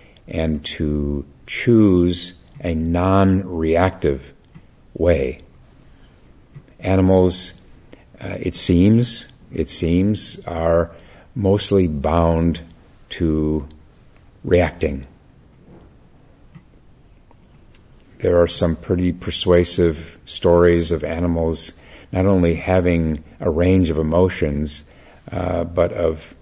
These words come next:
uh, well, e-, one or two I've read of, of, uh, a death coming to awakening. And, uh, again, who knows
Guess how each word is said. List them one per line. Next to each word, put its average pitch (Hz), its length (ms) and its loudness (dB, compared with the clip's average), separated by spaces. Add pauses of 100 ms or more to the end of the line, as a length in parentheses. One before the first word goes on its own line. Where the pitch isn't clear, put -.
(960)
uh, 92 420 -16
well, 98 340 -8 (140)
e-, 95 160 -4
one 95 500 -2
or 90 80 2
two 87 280 2
I've 76 140 0
read 78 240 2
of, - 240 -6
of, 80 340 -10 (260)
uh, 90 220 -10
a 87 60 -8
death 85 500 -2 (120)
coming 82 280 -2
to 87 100 -2
awakening. 76 680 -2 (1120)
And, 82 180 0
uh, 85 180 6
again, 80 540 0 (120)
who 87 220 2
knows 69 480 -2